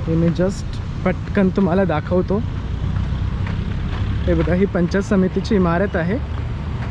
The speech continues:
जी जुनीच इमारत आहे. हे बघा, ही अशी काहीशी आहे. ही पंचायत समिती आहे. त्यावर लिहिलं आहे, "स्वर्गीय अमृतराव ना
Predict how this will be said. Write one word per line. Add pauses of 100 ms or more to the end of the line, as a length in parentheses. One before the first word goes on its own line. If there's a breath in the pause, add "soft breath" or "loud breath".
(120)
जी
जुनीच
इमारत
आहे. (2500)
हे
बघा,
ही
अशी
काहीशी
आहे. (1160)
ही
पंचायत
समिती
आहे. (800)
त्यावर
लिहिलं
आहे,
"स्वर्गीय
अमृतराव
ना